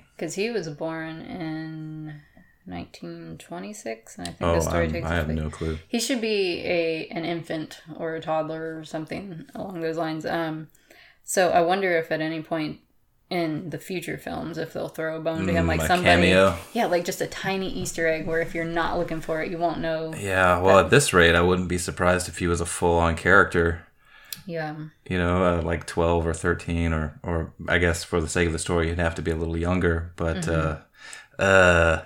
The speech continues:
Speaker 2: yeah, I hope not.
Speaker 1: You know, and I guess we can't really end this without talking about the big bomb they dropped at the end. The big sp-
Speaker 2: Ah, you know, sh-,
Speaker 1: <laughs>
Speaker 2: I, hmm,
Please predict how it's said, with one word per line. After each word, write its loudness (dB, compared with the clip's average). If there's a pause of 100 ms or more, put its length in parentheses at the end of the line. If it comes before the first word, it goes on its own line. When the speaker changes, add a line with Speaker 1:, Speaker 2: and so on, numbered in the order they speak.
Speaker 2:
yeah, 6 (140)
I 0
hope 0
not. -2 (260)
Speaker 1:
You -10
know, 0
and 2
I 4
guess -2
we -2
can't -2
really 0
end -2
this -4
without 0
talking -4
about -4
the -8
big -6
bomb 0
they -4
dropped 0
at -4
the -4
end. -4 (320)
The -8
big -4 (280)
sp- -18
Speaker 2:
Ah, 10
you 8
know, 8
sh-, 4
Speaker 1:
<laughs> 8
Speaker 2:
I, 4
hmm, 6